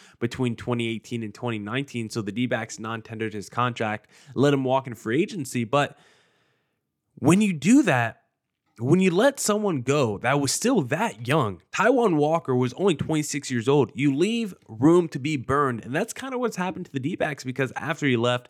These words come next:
he went to, he went back to the Mariners and looked pretty damn good with the Seattle Mariners. And then we know what he did with the New York Mets his first season. He was named an all-star because of his fantastic first half,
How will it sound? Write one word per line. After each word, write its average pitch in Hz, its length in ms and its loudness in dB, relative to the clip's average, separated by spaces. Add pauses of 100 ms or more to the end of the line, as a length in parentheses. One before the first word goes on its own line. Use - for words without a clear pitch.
(200)
he - 80 -6
went 160 200 2
to, 143 340 0
he - 80 -2
went 160 220 2
back - 240 -2
to 147 100 -10
the 123 80 -2
Mariners 107 420 -4
and 127 100 -2
looked 156 220 0
pretty 165 220 0
damn 143 260 -2
good 127 160 2
with 117 160 -4
the 113 80 -10
Seattle 110 340 -2
Mariners. 107 500 0
And 143 180 -2
then 151 180 2 (300)
we 139 120 6
know 151 200 2
what 143 160 0
he 127 100 0
did 123 220 2
with 110 180 -8
the 104 140 -2
New 104 120 -8
York 107 240 -2
Mets 147 300 -4
his 147 100 -4
first 156 280 0
season. 147 340 -6
He 120 100 -14
was 117 200 -4
named 123 180 -4
an 98 160 -10
all-star 165 500 -2
because 120 300 -2
of 107 140 -8
his 101 160 -12
fantastic 120 640 -8
first 151 280 0
half, 143 300 -2